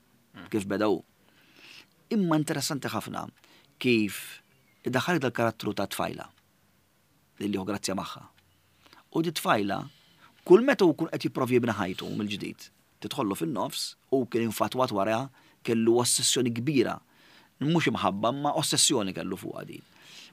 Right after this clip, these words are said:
Speaker 2: Kull meta tiġi kemm, kif ngħidu bil-Malti, kemm, eh, tfaqqa subajja din u ġibu fejn iritu. Issa baħ kif din tħarbat lu ħajtu għal darba, tnejn, tliet, erba'.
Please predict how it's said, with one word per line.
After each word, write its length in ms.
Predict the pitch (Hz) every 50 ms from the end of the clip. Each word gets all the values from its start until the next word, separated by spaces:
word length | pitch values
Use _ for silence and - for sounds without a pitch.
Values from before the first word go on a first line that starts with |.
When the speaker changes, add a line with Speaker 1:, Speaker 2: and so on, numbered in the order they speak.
| - -
Speaker 2:
Kull 180 | - 160 170
meta 200 | 185 190 - 156
tiġi 320 | - 185 165 127 143 165 156
kemm, 220 | - 147 135 135 - _ _ _ - -
kif 200 | - 131 - 160
ngħidu 280 | 165 143 123 113 123
bil-Malti, 520 | 147 170 156 131 123 120 120 117 117 120 117
kemm, 360 | 139 120 117 113 110 107 101
eh, 440 | 95 95 104 101 95 95 92 95 90 - - - - _ _ - - _
tfaqqa 320 | - - - - - 139 143
subajja 400 | - 196 139 143 143 143 135 127
din 180 | 131 135 147
u 80 | 156 151
ġibu 260 | 127 110 123 117 120 113
fejn 300 | - 117 110 110 110 101
iritu. 380 | - 117 110 104 104 - 98 78 65 - - - - - - - - - -
Issa 220 | - 190 - 190 143
baħ 140 | 127 117 -
kif 140 | - 147 123 139
din 200 | - 185 208 190
tħarbat 500 | 160 - - - 143 143 156 135 110 - -
lu 100 | 117 107
ħajtu 320 | 143 165 165 139 - 165 139
għal 160 | 113 113 117
darba, 380 | 120 139 147 147 143 143 151 139 123
tnejn, 300 | - 113 110 113 123 120 113
tliet, 220 | - 117 107 -
erba'. 280 | 104 85 - - -